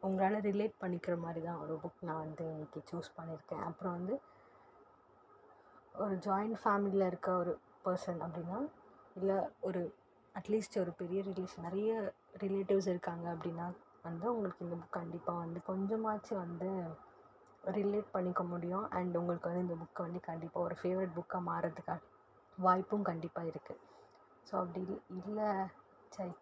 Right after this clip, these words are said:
எனக்கு அப்புறம் அவ்வளோ பெரிய ஃபேமிலி ரிலேட்டிவ்ஸ் எல்லாம் இல்ல" அப்படின்னு யோசிச்சிங்கன்னா,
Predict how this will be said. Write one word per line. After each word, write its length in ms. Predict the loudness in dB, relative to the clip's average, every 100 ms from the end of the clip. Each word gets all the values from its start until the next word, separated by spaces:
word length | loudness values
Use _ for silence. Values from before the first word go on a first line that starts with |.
| -4
எனக்கு 300 | -2 0 -2
அப்புறம் 340 | 0 -2 0
அவ்வளோ 100 | -2 -2
பெரிய 320 | -2 -2 -2 -4
ஃபேமிலி 420 | -2 -2 0 0
ரிலேட்டிவ்ஸ் 460 | 0 0 -2 -4 -4
எல்லாம் 200 | -4 -4
இல்ல" 220 | -2 -2
அப்படின்னு 280 | -2 -4 -4
யோசிச்சிங்கன்னா, 600 | -6 -6 -8 -6 -4